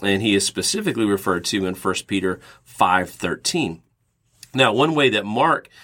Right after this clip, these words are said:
is a different portrayal of Jesus is that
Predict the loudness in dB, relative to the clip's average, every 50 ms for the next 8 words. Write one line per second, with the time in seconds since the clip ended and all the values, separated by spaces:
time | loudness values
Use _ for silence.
0 | -20 -20 -20 -20 -20 _ _ _ _ _ _ _ _ _ -2 -2 0 -2 -4 -6
1 | -6 -10 _ _ _ _ _ _ _ _ _ _ _ -2 2 2 2 4 2 0
2 | -2 -2 -2 -2 -2 0 2 2 4 4 2 2 0 -2 -2 -2 -2 -2 0 0
3 | -2 -2 -4 -4 -4 -4 -4 -4 -2 0 0 0 0 -2